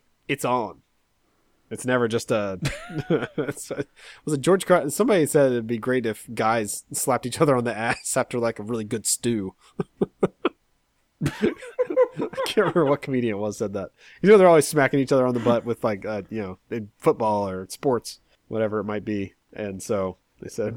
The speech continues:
be really good if you really kicked ass on a casserole and just smack each other. <laughs>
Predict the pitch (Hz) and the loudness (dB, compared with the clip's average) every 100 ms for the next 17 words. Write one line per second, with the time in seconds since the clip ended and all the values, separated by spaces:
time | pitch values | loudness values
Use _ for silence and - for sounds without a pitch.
0 | 107 120 123 101 110 101 - 104 90 107 | -6 -2 -2 0 -2 -4 -8 -14 -10 -6
1 | 104 95 - _ - 156 139 113 123 95 | -4 -6 -10 _ -2 0 2 2 0 -2
2 | - 117 - 110 95 92 120 - - 143 | 0 0 2 0 0 -2 -6 -4 -2 -2
3 | - 110 104 95 143 - | -4 -4 -4 -2 -2 -4